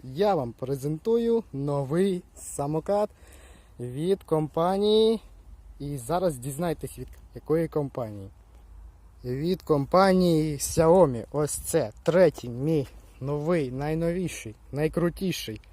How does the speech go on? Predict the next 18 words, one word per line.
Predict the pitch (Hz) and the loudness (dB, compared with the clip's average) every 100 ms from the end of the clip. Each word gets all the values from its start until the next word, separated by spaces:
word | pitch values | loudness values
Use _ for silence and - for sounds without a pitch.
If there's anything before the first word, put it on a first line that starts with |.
| - - | -20 -20
самокат. | - - 117 120 - 160 127 - - - | -16 -12 -10 -10 -4 -4 -4 -8 -20 -14
І | 120 | -10
не | 123 | -8
просто | 127 156 - - | 0 0 0 -8
самокат, | 110 117 120 117 - | -12 -12 -10 -12 -8
а | 139 | -6
електросамокат. | 131 127 143 - 107 - 120 120 135 113 - - - - - - - | -4 -4 -6 -6 -14 -8 -8 -6 -4 -4 -6 -20 -20 -20 -20 -10 2
Ось | 165 - 147 | 2 2 -4
як | 143 139 | -6 -6
він | 131 180 - - - | -6 -6 -6 -12 -12
виглядає. | 127 135 151 135 120 | -8 -4 -4 -4 -6
Виглядає | 123 135 143 165 156 | -6 -4 -2 2 2
дуже | 127 160 170 139 | 0 -4 -2 -4
презентабельно. | - 123 135 135 131 139 123 101 101 - - - - - - | -6 -6 -6 -6 -8 -6 -6 -8 -14 -16 -20 -20 -20 -20 -10
І | 120 | -8
зараз | 113 165 196 196 147 | 0 2 4 2 2
я | 165 | 4
вам | 175 | 4